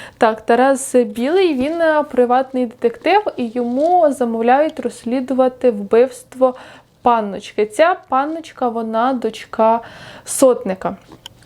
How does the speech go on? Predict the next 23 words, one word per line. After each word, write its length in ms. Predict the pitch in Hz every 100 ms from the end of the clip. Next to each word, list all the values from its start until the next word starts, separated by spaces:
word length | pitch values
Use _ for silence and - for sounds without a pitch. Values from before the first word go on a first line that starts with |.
| - - - - -
І, 140 | 285
е, 520 | 339 359 - 269 269 269
ця 720 | - 330 349 359 359 349 339 320
пропозиція 800 | - 330 320 311 359 370 - 359
поступає 760 | 339 - 277 - 294 302 320 330
до 140 | 294
Тараса 440 | 294 269 285 285 277
Білого 440 | 240 294 311 285
в 120 | 233
досить 600 | 208 233 277 - 311 302
таких 420 | - 247 269 277 -
неоднозначних 920 | 262 240 240 233 247 262 262 247 226
обставинах, 760 | 233 - - 262 330 330 311 - - - - - 320
е, 120 | 269 269
тому 340 | 294 294 359
що 260 | - - 294
до 160 | 277
нього 720 | 262 262 277 320 359 330 294 -
з'являється 880 | 226 247 240 233 254 277 277 -
якийсь, 880 | 247 233 233 - 247 254 247 - -
е, 240 | 240 233 220
незнайомий 800 | 240 240 220 240 240 240 233
чоловік. 840 | 233 - 226 214 202 214 302 -